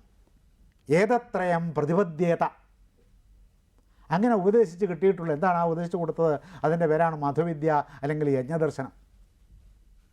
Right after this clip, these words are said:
തത്, ഏതത്തത്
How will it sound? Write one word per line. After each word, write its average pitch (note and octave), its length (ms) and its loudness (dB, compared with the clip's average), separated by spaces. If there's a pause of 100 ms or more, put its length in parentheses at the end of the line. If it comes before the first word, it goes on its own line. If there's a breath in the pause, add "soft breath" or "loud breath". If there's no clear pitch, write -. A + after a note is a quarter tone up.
(1800)
തത്, F#3+ 220 -2 (1400)
ഏതത്തത് G#3 560 -2